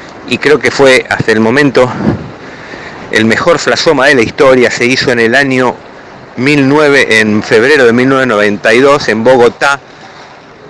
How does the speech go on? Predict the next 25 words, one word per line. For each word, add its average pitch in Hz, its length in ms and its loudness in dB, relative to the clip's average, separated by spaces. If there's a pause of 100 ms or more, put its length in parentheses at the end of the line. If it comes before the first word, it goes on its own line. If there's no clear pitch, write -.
(140)
en 110 300 0
el, 104 420 2
eh, 90 380 2 (2000)
en 104 180 0
el 107 160 2
edificio 107 760 2
del 107 440 4
Hotel 127 460 0 (640)
Orquídea 147 680 0
Travelers, 120 760 -2 (1160)
que 120 100 -4
ahora 135 140 0
creo 139 200 0
que 110 80 -2
se - 120 -4
llama 127 360 -4
Hilton 110 420 -2
o 101 40 0
algo 101 160 0
así. 98 260 -2 (1160)
Bueno, 113 220 0
y 101 60 0
eso 117 160 -2
lo 139 80 0
organizó, 104 920 0